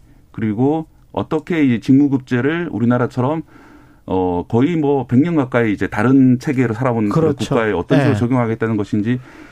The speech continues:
Speaker 1: 확보하려면 결국은 공청회라든지 여러 사람 의견을 토론하는 기회가 있어야 되는데요. 이 밀실에서 이 열두 분의 교수님들이 결정한 안을 가지고 곧바로 지금 정책을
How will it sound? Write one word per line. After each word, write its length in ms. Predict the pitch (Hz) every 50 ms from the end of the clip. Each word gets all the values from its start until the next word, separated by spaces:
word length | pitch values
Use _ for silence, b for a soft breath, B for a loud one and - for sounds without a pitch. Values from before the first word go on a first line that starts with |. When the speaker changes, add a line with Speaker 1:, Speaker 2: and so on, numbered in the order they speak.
| B B B
Speaker 1:
확보하려면 680 | 117 127 131 196 - - 254 240 226 226 233 202 175
결국은 500 | 147 151 143 147 170 170 170 160 151 120
공청회라든지 880 | - - 127 131 139 196 190 185 180 165 143 135 120 104 101 95 113 135
여러 160 | 113 - -
사람 240 | 135 160 147 147 135
의견을 300 | 117 110 120 123 123 120 120
토론하는 380 | - 175 190 196 196 190 185 156
기회가 240 | 135 143 147 143
있어야 200 | 123 123 135 123
되는데요. 560 | 104 101 90 90 95 90 90 92 131 165 147 127 B B B B B B B B B B
이 80 | - -
밀실에서 760 | 117 127 156 160 - 220 190 185 170 180 175 175 170 160 147
이 200 | 127 131 131 117
열두 300 | 110 135 139 - 165 147
분의 340 | 147 156 156 151 147 143 127
교수님들이 480 | 123 113 104 - 135 139 139 131 127
결정한 420 | 120 107 101 - 139 127 131 127 117
안을 240 | 98 92 110 117 120
가지고 500 | 120 110 101 107 101 123 156 196 226 - B B B B B B B 98
곧바로 320 | - 123 127 165 165 175 165
지금 160 | - 170 139
정책을 760 | - 127 139 - 233 202 214 208 208 190 180 170 143 123 92